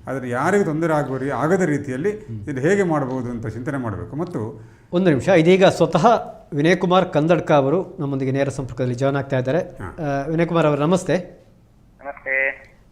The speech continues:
Speaker 2: ಆ,
Speaker 1: ನಮಸ್ತೆ.
Speaker 2: ಸಂಪಾದಕರಿದ್ದಾರೆ, ಮಾತಾಡಿ ಸರ್.
Speaker 1: ಕಂದಡ್ಕ ಹೇಳಿ, ಈಗ ಚಿನ್ನದ ಮೊಟ್ಟೆ ಇಡುವ ಕೋಳಿ ಅನ್ನುವಂಥ ಟೀಕೆಗೆ
Speaker 3: ಹಾ.
Speaker 1: ನೀವು ಉತ್ತರ ಕೊಟ್ಟು ಇವರಿಗೆ ಯಾರು ನಿಮ್ಮ, ನಿಮ್ಮ, ನಿಮ್ಮ ಮೇಲೆ ಟೀಕೆ ಮಾಡಿದವರಿಗೆ ಉತ್ತರ ಕೊಟ್ರಿ.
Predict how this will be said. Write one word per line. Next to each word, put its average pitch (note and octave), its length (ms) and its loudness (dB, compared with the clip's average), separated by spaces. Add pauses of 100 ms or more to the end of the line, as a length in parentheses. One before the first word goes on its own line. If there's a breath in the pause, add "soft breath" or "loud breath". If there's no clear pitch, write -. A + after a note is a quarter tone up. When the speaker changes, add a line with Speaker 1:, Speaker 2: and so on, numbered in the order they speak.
(140)
Speaker 2:
ಆ, C#3+ 80 -12
Speaker 1:
ನಮಸ್ತೆ. E3 260 0
Speaker 2:
ಸಂಪಾದಕರಿದ್ದಾರೆ, F3+ 600 4
ಮಾತಾಡಿ A#2 340 -6
ಸರ್. - 340 -20
Speaker 1:
ಕಂದಡ್ಕ F3 340 -4
ಹೇಳಿ, E3 680 -2 (420)
ಈಗ E3 160 -4 (220)
ಚಿನ್ನದ G3+ 280 -2
ಮೊಟ್ಟೆ F#3+ 400 -2
ಇಡುವ F3 240 -2
ಕೋಳಿ E3+ 560 -2
ಅನ್ನುವಂಥ D#3 420 -4
ಟೀಕೆಗೆ D3 1000 0 (640)
Speaker 3:
ಹಾ. D3 440 -4
Speaker 1:
ನೀವು F#3+ 300 0
ಉತ್ತರ F3 300 -2
ಕೊಟ್ಟು E3 220 -4 (560)
ಇವರಿಗೆ D3 340 -4 (800)
ಯಾರು B2 260 -6
ನಿಮ್ಮ, C#3 180 -4
ನಿಮ್ಮ, C#3 200 -4
ನಿಮ್ಮ E3+ 180 -2
ಮೇಲೆ E3+ 200 0
ಟೀಕೆ D#3+ 280 -6
ಮಾಡಿದವರಿಗೆ C#3+ 520 -4
ಉತ್ತರ C#3+ 200 -2
ಕೊಟ್ರಿ. A2+ 280 -4